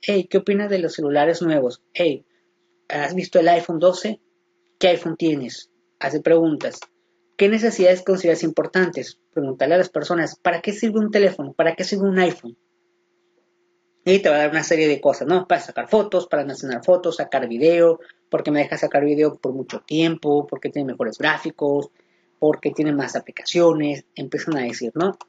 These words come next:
Luego este producto satisface totalmente las necesidades y ya pues ahí le van a decir las personas,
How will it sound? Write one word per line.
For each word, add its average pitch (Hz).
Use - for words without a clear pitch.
Luego 180
este 190
producto 170
satisface 156
totalmente 151
las 147
necesidades 156
y 120
ya 113
pues 135
ahí 131
le 127
van 127
a 123
decir 123
las 120
personas, 151